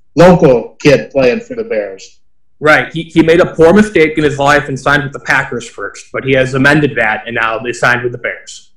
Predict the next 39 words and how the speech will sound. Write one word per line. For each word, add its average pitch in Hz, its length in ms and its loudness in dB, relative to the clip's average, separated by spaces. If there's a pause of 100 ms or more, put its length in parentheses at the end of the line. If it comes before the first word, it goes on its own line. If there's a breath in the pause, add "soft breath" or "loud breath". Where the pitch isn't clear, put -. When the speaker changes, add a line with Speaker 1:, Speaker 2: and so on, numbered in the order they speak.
(160)
Speaker 2:
So. - 120 -16 (160)
Speaker 1:
And 139 160 0
I, 214 240 2
I, 170 420 0
I 160 100 2
had 190 180 2
forgotten 180 400 2
this 139 260 0
until 147 380 0
I 147 100 2
was 135 200 -2
reading 156 260 2
some 139 200 -8
stuff 139 280 0
about 143 180 0
him 139 100 -2
on 135 140 -4
the, 131 260 -6
on 120 200 -6
the, 120 200 -8
uh, 113 200 -8
Bears 143 320 4
website. 151 680 0 (300)
The 143 80 2
Bears 180 320 6
were 185 100 6
actually 165 420 4
interested 170 540 4
in, - 320 -20
in 139 180 -2
drafting 156 540 2
him 98 240 -6 (720)
when 135 160 2
he 143 80 4
came 151 260 4
out 139 140 4
of 135 140 2
I 139 140 4
U, 143 600 4